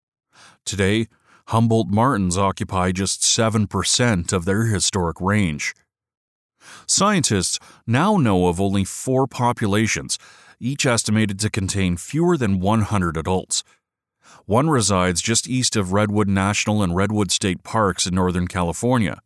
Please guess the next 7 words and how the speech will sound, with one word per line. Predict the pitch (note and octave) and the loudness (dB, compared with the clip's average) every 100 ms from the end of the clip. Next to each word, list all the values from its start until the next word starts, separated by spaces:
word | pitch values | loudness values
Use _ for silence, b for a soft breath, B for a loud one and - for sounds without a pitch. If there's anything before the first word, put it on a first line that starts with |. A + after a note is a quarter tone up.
| _ _ _ _ b b b - | _ _ _ _ b b b -4
One | F2 C3+ E3 | 0 2 2
straddles | - G#2 E2 E2 E2 | 2 0 0 -2 -2
the | F#2 | -4
California-Oregon | F2+ - G#2+ G#2 - G#2+ G#2+ G#2 G2 G2+ F2+ D#2+ | -6 -2 0 0 0 2 2 0 0 0 -2 -2
border, | F#2 B2 F2+ D#2+ b b b b b | 0 0 0 -4 b b b b b
and | - G2+ | -4 0
another | G2+ B2+ E3+ F3+ | 2 2 2 0